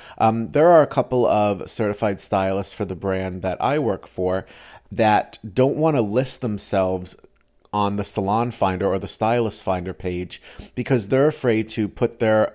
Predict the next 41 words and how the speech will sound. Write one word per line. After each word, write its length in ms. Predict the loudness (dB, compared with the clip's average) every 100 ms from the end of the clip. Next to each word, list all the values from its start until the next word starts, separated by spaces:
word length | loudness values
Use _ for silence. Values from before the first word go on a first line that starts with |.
| -4
exact 480 | -6 0 2 0 -2
home 160 | -6
address 300 | -4 -6 -6 -2
out 220 | -2 0
there. 120 | -2
So 180 | -2 -6
instead, 600 | -6 -4 2 2 2 -4 -16 -20 -2
they 140 | 0
could 120 | 0 -2
put 180 | -2
their 120 | -2 -2
town 520 | 0 2 2 -2 -14 _ _ _ _ _ -12 -2
that 200 | 0 2
they 120 | 2
live 240 | 2 2
in 120 | 0 -2
on 420 | 0 2 0 0
the 160 | 0
Salon 460 | 0 -2 0 0 -2
Finder 360 | 0 0 0 0
or 200 | -2 -4
Stylist 520 | -4 -2 -2 -6 -6
Finder 280 | -4 -4 -4
part 260 | 0 0
of 80 | 0
a 60 | 2
website, 520 | 2 2 -2 -2 -2 -16 -8 0
or 120 | 0
even 340 | 2 0 0 0
if 180 | -2
you're 120 | -4 -2
thinking 320 | -4 -4 -6
of 100 | -4
creating 340 | -2 -2 -2
a 60 | -4
business 580 | 0 -2 0 -6 -6 -6
listing 400 | -6 -6 -8 -6
or 280 | -2 0
even 320 | 0 -2 -4 -2
business 420 | -2 0 -4 -4
cards, 540 | -2 -2 -2 -6 -10